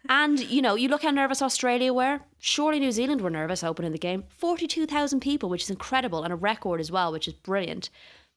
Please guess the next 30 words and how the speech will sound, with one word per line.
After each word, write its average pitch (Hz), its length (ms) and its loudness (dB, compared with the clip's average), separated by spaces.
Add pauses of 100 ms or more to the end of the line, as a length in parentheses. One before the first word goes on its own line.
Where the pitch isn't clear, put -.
You 226 100 2
know, 202 160 4
and, 190 180 0
and 220 140 2
it's 220 140 -2
just, - 380 0 (100)
I 226 100 2
don't 247 300 0
understand 220 420 0
what's 180 140 -4
going 180 220 -2
on 175 120 0
with, 160 240 -4
with 165 140 -4
Norway. 165 460 -4 (540)
I 180 80 0
don't 180 120 2
know 180 60 0
whether 175 200 2
it's 170 120 -4
management. 214 580 0
I 185 100 0
don't 175 140 -2
know, 170 480 -2
you 180 140 -4
know, 165 340 -4 (880)
Hege 185 180 0
Riise 190 300 0
is 180 140 -4
there. 180 400 0